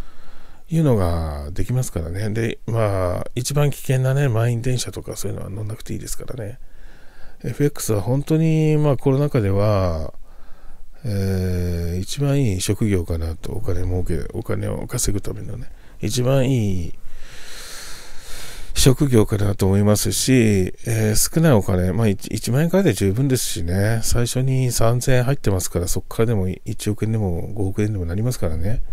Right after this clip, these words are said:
まあ、それでも十分だと思います。なので、まあ、下手にさ、なんか、いろんなね、移動平均線とか、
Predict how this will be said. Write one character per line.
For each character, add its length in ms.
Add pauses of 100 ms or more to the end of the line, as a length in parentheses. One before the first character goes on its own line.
(400)
ま 60
あ、 20
そ 140
れ 80
で 80
も 100
十 240
分 220
だ 100
と 120
思 160
い 120
ま 200
す。 440
な 120
の 120
で、 560 (1080)
ま 120
あ、 80
下 140
手 140
に 140
さ、 260
な 140
ん 60
か、 720
い 120
ろ 120
ん 80
な 80
ね、 260
移 100
動 140
平 160
均 200
線 200
と 120
か、 360